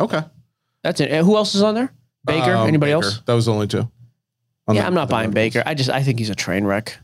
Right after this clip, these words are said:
Speaker 2: He's good in commercials. <laughs> Good for him.
Speaker 1: Um,
Speaker 2: So
Speaker 1: all right.
Speaker 2: Allen, I think there's a little upside. I, I like the Lamar play there for sure. So the year we missed, obviously, Patty,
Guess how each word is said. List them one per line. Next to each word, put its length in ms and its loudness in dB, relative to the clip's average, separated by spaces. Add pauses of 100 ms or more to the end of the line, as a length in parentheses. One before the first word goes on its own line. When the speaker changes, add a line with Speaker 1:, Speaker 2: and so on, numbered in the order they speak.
(220)
Speaker 2:
He's 100 4
good 140 2
in 60 0
commercials. 680 -4
<laughs> 640 -6 (400)
Good 340 0
for 140 -2
him. 180 0
Speaker 1:
Um, 1120 -2
Speaker 2:
So 100 0
Speaker 1:
all 60 0
right. 180 2
Speaker 2:
Allen, 480 2 (100)
I 120 2
think 160 2
there's 140 2
a 40 2
little 240 2
upside. 440 0
I, 80 0
I 180 -2
like 200 0
the 80 0
Lamar 300 2
play 220 0
there 140 2
for 100 -6
sure. 320 0 (340)
So 140 0
the 80 4
year 180 4
we 80 6
missed, 300 2
obviously, 280 0
Patty, 520 0